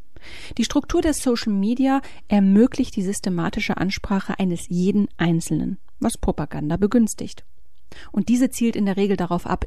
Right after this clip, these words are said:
emotionale Reaktionen wie Wut, Angst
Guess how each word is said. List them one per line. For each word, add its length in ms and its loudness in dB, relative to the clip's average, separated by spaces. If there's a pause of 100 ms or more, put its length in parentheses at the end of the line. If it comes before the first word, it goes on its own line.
emotionale 800 0
Reaktionen 600 -4 (400)
wie 280 6
Wut, 300 -2 (300)
Angst 420 -4